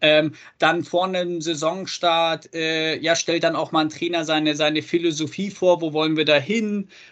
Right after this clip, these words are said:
Ähm, der Sportdirektor hält uns auf dem Laufenden, äh, bezüglich Vertragsgespräche, Kader nächste Saison. Ähm,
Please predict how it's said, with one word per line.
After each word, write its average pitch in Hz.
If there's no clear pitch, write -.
Ähm, 165
der 156
Sportdirektor 180
hält 170
uns 165
auf 160
dem 160
Laufenden, 156
äh, 151
bezüglich 151
Vertragsgespräche, 165
Kader 165
nächste 156
Saison. 147
Ähm, 151